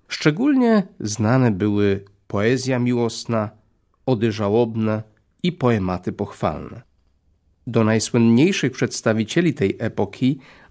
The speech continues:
należy Imru al-Kais. Wśród prozy na uwagę zasługują opowiadania pod tytułem Dni Arabów,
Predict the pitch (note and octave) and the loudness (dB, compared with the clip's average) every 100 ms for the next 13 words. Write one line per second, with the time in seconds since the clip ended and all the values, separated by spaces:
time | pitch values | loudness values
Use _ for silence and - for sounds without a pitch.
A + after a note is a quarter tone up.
0 | - G2 G2 A2 G#2 A2+ G#2+ - _ _ | -6 0 2 2 2 2 0 -4 _ _
1 | D#3 C#3+ C#3 C3 B2 A#2 - G#2+ C#2+ - | 4 4 2 -2 -4 -4 -2 -4 -4 -10
2 | - - _ _ _ _ _ _ _ _ | -14 -14 _ _ _ _ _ _ _ _
3 | - G#2+ - - C3 D3 C3+ A2+ G#2 G2 | -6 -6 -6 0 2 2 -2 -2 -2 0
4 | B2 B2+ A2+ G#2+ - A2+ G#2+ B2+ A#2 - | 0 0 -2 -4 -6 -6 -2 0 0 -2
5 | A#2+ A2 G#2+ G2 A2+ B2+ A2+ - G#2 - | -4 -2 -2 0 0 0 -2 -4 -4 -4
6 | F#2+ - B2 A2+ G#2+ - _ G#2+ G2+ B2 | -6 -2 2 2 0 -8 _ -12 2 4
7 | C3 A#2+ A#2 B2 G2 F2 - | 4 0 0 0 -2 -10 -12